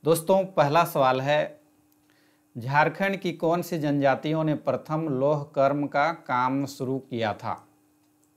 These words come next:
दोस्तों, झारखंड की कौन सी जनजातियों ने लौह कर्म, यानी कि जो लोहे का, लोहे के औजार बनाने का काम किसने शुरू किया था? तो इसका सही उत्तर क्या हो जाएगा?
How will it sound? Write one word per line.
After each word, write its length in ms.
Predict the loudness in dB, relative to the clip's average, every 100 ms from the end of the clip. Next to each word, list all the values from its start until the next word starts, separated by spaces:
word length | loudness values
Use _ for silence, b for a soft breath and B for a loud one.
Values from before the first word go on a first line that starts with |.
| _ _ _ b b b -4
दोस्तों, 320 | -2 2 2
झारखंड 460 | 4 2 2 0 -2
की 120 | -2
कौन 300 | 0 0 0
सी 160 | -4 -4
जनजातियों 600 | -2 0 0 0 -2 -2
ने 100 | 0
लौह 280 | 2 2 0
कर्म, 400 | -2 -2 -2 -4
यानी 300 | -4 -4 -4
कि 120 | -6
जो 200 | -2 -2
लोहे 400 | 0 -2 -2 -4
का, 640 | 0 2 4 2 0 -4 b b b _ -4
लोहे 300 | 0 2 2
के 140 | 2
औजार 360 | 2 4 2 2
बनाने 440 | 0 0 0 -2
का 100 | -2
काम 320 | -2 -2 -4
किसने 360 | -6 -10 -8 -10
शुरू 260 | -8 -10 -10
किया 300 | -8 -6 -6
था? 340 | -8 -12 -14 _ b b
तो 100 | -8
इसका 280 | -6 -2 -2
सही 240 | 0 0
उत्तर 280 | 0 0 -2
क्या 200 | 2 2
हो 100 | 4
जाएगा? 460 | 4 2 0 -4